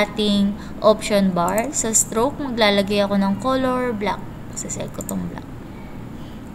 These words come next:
Yan. Tapos, tataasan ko lang to.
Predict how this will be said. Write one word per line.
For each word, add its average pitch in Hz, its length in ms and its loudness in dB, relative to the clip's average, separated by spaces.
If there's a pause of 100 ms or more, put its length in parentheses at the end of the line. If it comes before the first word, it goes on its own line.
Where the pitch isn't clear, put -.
(120)
Yan. 170 200 -8 (760)
Tapos, 226 960 -2 (1300)
tataasan 208 640 -2
ko 202 160 -2
lang 175 320 -2
to. 190 380 -6